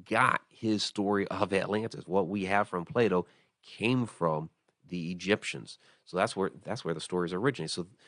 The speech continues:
there is some sort of connection there for sure. But you do see, uh, a lot of other locations around the Mediterranean basin that make references to this, this other civilization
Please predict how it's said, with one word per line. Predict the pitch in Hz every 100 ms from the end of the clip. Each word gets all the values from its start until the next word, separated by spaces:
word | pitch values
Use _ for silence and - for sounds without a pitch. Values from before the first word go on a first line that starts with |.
| - _
there | 117
is | 131
some | 135 117
sort | - 107
of | 82
connection | - - 95 101 101 - 87 87 -
there | 85 101 104 85
for | - 85
sure. | - - 151 90 - -
But | 123
you | 120
do | 156
see, | 156 - 127 127 - _ -
uh, | 98 69
a | 101
lot | 95 107 120
of | 113
other | 95 113 110
locations | 104 95 - 104 104 95
around | 92 90 104 120
the | 120
Mediterranean | 101 95 - 90 87 90 85
basin | 80 82 80 82 - _ - _
that | 95
make | 92 98 107 127 -
references | 98 98 101 - 95 - 90 87 - - -
to | 117 98 90 - _ _ _
this, | 80 98 98 98 95 - - - _ _ _
this | 104 95 -
other | 107 110
civilization | 104 101 92 90 92 110 131 - 92